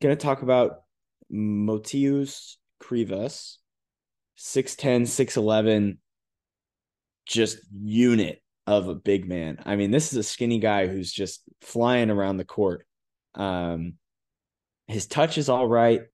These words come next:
Um, like, he's got a little floater that he can use whenever he's walled off at the rim, but he can't, like, read the floor and see, like, "Oh shit, I was gonna go for a layup, time to hit a floater."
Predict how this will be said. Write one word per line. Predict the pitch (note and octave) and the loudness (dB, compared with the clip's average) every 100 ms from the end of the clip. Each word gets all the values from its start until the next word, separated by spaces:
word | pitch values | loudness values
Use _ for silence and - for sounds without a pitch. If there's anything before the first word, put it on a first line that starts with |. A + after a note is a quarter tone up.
| _ _ _ _ _ - | _ _ _ _ _ -4
Um, | G2+ G2 F#2 F2 E2+ E2 C#2 - _ _ _ _ _ | 0 0 0 -2 -4 -6 -10 -14 _ _ _ _ _
like, | A2 F#2+ | 0 0
he's | A2 | -4
got | - C3 | 0 2
a | C3 | 4
little | A2+ B2+ A#2+ | 2 2 2
floater | - A2+ A2 A#2+ A#2 | 0 2 2 2 0
that | G#2 | -4
he | A2+ | -8
can | A2+ G#2+ | -10 -4
use | G2+ G#2+ A2 | 0 0 0
whenever | G#2+ G2+ F#2+ | -4 -4 -4
he's | F#2+ G#2 | -6 -8
walled | F2 F2+ G#2 | -4 -2 2
off | G2+ - | 0 -2
at | F#2+ | -10
the | F#2 | -8
rim, | F2+ G2 G#2+ A2+ _ _ | -4 -2 -2 -6 _ _
but | - | -2
he | A#2 | -2
can't, | A#2 D#3 D3 - | -2 -2 -2 0
like, | B2 G#2+ - _ _ _ _ _ | 0 0 -6 _ _ _ _ _
read | F#2 B2 A#2+ | -2 0 0
the | A#2 | -4
floor | - G#2+ G#2+ A2 | -6 -4 0 0
and | G#2 F#2 | -2 -6
see, | - G#2 | -8 -6
like, | F#2+ E2+ - | -4 -6 -8
"Oh | - A2+ | -4 -4
shit, | - G#2+ | -2 -4
I | - | -2
was | G#2 G#2 G#2+ | -2 0 -2
gonna | A#2 A2+ | -4 -4
go | A2 | -4
for | A2 A#2 | -2 -4
a | |
layup, | G#2+ G#2+ G#2 | -2 -2 -4
time | - G#2 G#2 | -6 -8 -8
to | G2+ | -6
hit | A2 | -6
a | |
floater." | F#2+ G2 G2 A2 A2 | -6 -2 0 0 -4